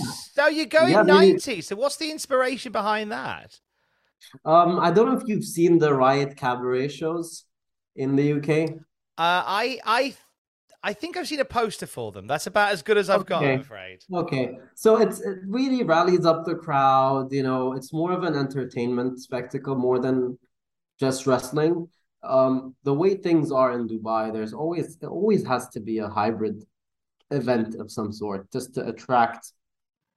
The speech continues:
Speaker 2: you know, the non-casual wrestling fans to come to these shows. Initially, the first WrestleFest, we had a, a, a band, like, um, an open mic sort of thing where bands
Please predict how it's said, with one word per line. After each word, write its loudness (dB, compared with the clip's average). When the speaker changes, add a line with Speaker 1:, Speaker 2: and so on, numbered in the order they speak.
Speaker 2:
you 2
know, 0
the -2
non-casual -2
wrestling -8
fans -10
to -12
come -6
to -6
these -8
shows. -14
Initially, 2
the -6
first -4
WrestleFest, -6
we -6
had -4
a, -12
a, -12
a -12
band, -2
like, -8
um, -8
an -2
open 2
mic 4
sort -6
of -6
thing 0
where -2
bands -4